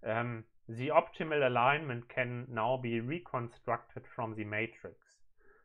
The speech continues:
So given, <coughs> oh, sorry. Um, so given, um, the, the largest entry, we can now backtrace kind of where we came from. Yeah, so we would now backtrace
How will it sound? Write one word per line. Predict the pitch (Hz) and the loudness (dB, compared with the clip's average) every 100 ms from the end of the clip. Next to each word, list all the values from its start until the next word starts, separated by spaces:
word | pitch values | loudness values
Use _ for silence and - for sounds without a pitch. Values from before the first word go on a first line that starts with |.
| _ | _
So | 139 | -4
given, | 120 131 175 196 190 190 - - | -2 0 0 0 -2 -4 -10 -20
<coughs> | - - | 0 2
oh, | - - 247 - - - - - - - - - 151 - 113 - | 4 2 -2 -4 2 2 2 -6 -8 2 2 2 -4 -4 -8 -8
sorry. | 104 - - - - - - - | -10 -14 -20 -20 -20 -20 -12 0
Um, | 127 135 135 131 - - - - - - - - - - - - - - - | 2 2 0 -10 -18 -20 -20 -20 -20 -20 -20 -20 -20 -20 -20 -20 -20 -20 -8
so | - | -4
given, | 147 180 233 196 180 | 4 4 4 0 0
um, | 170 147 151 151 151 147 | 2 4 4 2 -2 -4
the, | 135 131 127 120 | -2 0 -2 -4
the | 127 | 0
largest | 139 151 123 - | 0 0 -4 -4
entry, | 214 240 180 | -4 -6 -8
we | 156 | -8
can | 147 151 | -6 -4
now | 151 147 | -2 2
backtrace | 135 196 - - 127 123 - | 2 2 -2 -4 2 2 0
kind | 147 139 | -2 -2
of | 131 | -2
where | 120 131 | 0 0
we | 135 | 0
came | - - 131 147 147 - | -6 -2 -2 -2 -8 -8
from. | 104 87 82 - - - | -6 -6 -8 -20 -20 -10
Yeah, | 104 117 113 - | -6 -6 -8 -8
so | 110 | -6
we | 107 | -6
would | 117 - | -6 -6
now | 113 107 107 | -2 0 0
backtrace | 117 156 - - 113 104 | 0 -2 -6 -8 -4 -4